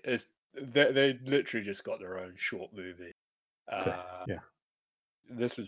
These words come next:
Speaker 1: Buffy the Vampire Slayer meets
Speaker 2: <laughs>
Speaker 1: Supernatural meets Sons of Anarchy meets True Detective. It's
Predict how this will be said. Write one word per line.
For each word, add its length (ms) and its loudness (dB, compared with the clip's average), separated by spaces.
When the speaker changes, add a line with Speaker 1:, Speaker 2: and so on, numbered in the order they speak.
Speaker 1:
Buffy 300 6
the 100 -4
Vampire 560 -8
Slayer 320 -6
meets 260 -12
Speaker 2:
<laughs> 180 -6
Speaker 1:
Supernatural 1000 -6
meets 260 -8
Sons 400 0
of 100 0
Anarchy 580 -4
meets 280 -12
True 280 -4
Detective. 640 -8
It's 380 -6